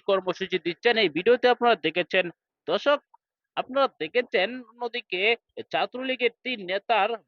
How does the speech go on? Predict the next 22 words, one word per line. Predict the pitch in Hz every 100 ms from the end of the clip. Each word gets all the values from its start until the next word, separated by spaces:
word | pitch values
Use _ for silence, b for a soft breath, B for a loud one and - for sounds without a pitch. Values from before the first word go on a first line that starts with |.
| -
ভূমিকা | 175 226 254
নিয়ে | 247 220
এখন | - 208 -
প্রশ্ন | 151 - 190
উঠেছে। | 185 - 196 180 _ _ -
কি | 262
কি | - 294 220 254 -
পরিকল্পনা | 262 269 254 - 240
তারা | 240 214
করেছিল, | 214 180 175 - 190 185 170 196
এমনকি | 247 254 226 226 - _ - 143
কি | 220 233
কি, | 262 262 - _
এ, | 147 165
তারা | - 175 170
পদক্ষেপ | 226 240 - 226
নিয়েছিল | 180 180 - 185 202 247 - -
কোটা | 220 214 202
আন্দোলন | 214 220 220 214 _
যখন | 143 151 208 208 202
চলমান | 185 180 185 -
ছিল, | 185